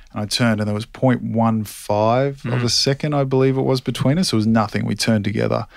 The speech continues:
Speaker 1: For eight years, the closest margin I had had was five seconds or five and a half seconds between Kieran and I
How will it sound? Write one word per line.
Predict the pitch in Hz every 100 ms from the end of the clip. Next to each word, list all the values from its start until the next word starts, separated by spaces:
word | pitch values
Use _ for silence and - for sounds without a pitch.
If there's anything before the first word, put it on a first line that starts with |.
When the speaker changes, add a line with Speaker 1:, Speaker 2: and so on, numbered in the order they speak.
| - - - - _
Speaker 1:
For | - 127 127
eight | 160 151
years, | 135 135
the | 113
closest | - 135 123 110
margin | 113 110 110 110
I | 113 113
had | 101
had | 95 117 101 -
was | 107
five | - 123 104
seconds | - 123 - -
or | 110
five | - 127 113
and |
a | 110
half | 107
seconds | - 117 110 101
between | 107 117 110
Kieran | - 139 160
and | 104
I | 104 107 110